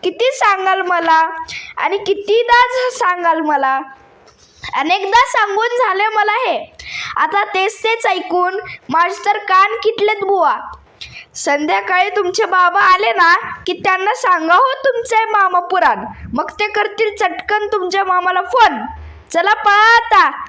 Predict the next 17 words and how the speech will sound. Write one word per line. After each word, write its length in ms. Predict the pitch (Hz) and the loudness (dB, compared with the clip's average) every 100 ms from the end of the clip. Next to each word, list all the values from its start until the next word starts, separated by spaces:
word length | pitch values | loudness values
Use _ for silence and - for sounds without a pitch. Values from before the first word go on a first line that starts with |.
| - | -2
लब्बाडांनो, 840 | 285 254 226 285 277 277 269 254 254 - - - | 0 0 2 4 4 2 -2 -4 -8 -20 -20 -6
तुमच्या 300 | 302 320 381 | -4 -2 -2
बॅग 340 | 320 359 392 | 0 0 0
भरायला 380 | 370 415 381 392 | 0 0 2 0
करा 320 | 392 415 427 | 0 0 0
सुरुवात. 520 | 494 508 466 392 - - - - | 0 0 2 0 -2 -14 -20 -6
आणि 180 | - 415 | 0 2
हो, 340 | 381 427 370 - - - - | 6 6 6 2 -10 -14 -4
मामाच्या 440 | 277 339 359 466 | 0 2 2 0
मुलांसाठी 840 | 381 370 392 480 494 427 403 453 480 - - - | 0 2 2 0 -2 0 0 0 -4 -12 -14 -4
जी 80 | 285 | 0
गोष्टीची 520 | 330 339 339 440 480 | 0 -2 -2 0 0
पुस्तकं 600 | 494 508 - 466 466 415 480 - - | 0 -4 -2 -4 2 2 2 -4 -8
तुम्ही 220 | 392 427 415 | -2 0 0
विकत 260 | 403 427 | 2 2
घेतलीत 480 | 440 480 480 466 466 | 2 -2 0 -4 0
ना, 460 | 403 415 453 466 | 2 4 2 -2